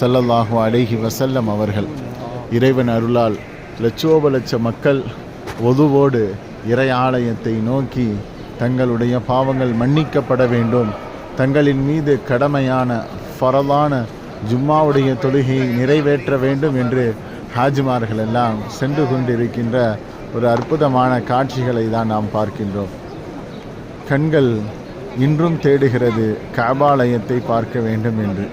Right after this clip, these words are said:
அதை க-, அதே போன்று அதை சுற்றி இருக்கின்ற ஒவ்வொரு கட்டிடக்கலையும் பார்க்க வேண்டிய இடம்தான். இது புதிதாக கட்டப்பட்ட ஒரு இடம். பாருங்கள், பார்க்கின்ற இடங்களிலெல்லாம்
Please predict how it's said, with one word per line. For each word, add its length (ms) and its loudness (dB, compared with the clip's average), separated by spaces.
அதை 380 2
க-, 380 0
அதே 340 2
போன்று 560 2
அதை 280 2
சுற்றி 380 -2
இருக்கின்ற 560 2
ஒவ்வொரு 600 2
கட்டிடக்கலையும் 920 2
பார்க்க 340 2
வேண்டிய 360 2
இடம்தான். 460 2
இது 140 2
புதிதாக 600 2
கட்டப்பட்ட 640 0
ஒரு 220 4
இடம். 260 4
பாருங்கள், 500 4
பார்க்கின்ற 520 2
இடங்களிலெல்லாம் 880 2